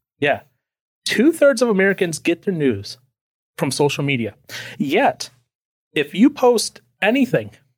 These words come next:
that a social media company doesn't like, you are banned from it and you can't access it.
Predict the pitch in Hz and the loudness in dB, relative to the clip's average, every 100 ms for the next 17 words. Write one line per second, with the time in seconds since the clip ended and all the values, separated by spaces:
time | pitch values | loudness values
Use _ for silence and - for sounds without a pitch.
0 | _ _ _ 151 139 135 - 143 175 170 | _ _ _ 0 2 0 -4 -2 0 0
1 | 175 156 135 160 151 131 120 139 185 135 | 0 0 -2 -4 0 0 0 0 0 0
2 | - _ 180 185 151 170 190 - 110 98 | -10 _ -2 0 2 0 -2 -4 -6 -8
3 | - - _ _ _ _ - 127 135 - | -14 -20 _ _ _ _ -4 0 0 0
4 | 139 131 156 - 120 113 - | -2 0 0 0 -6 -8 -10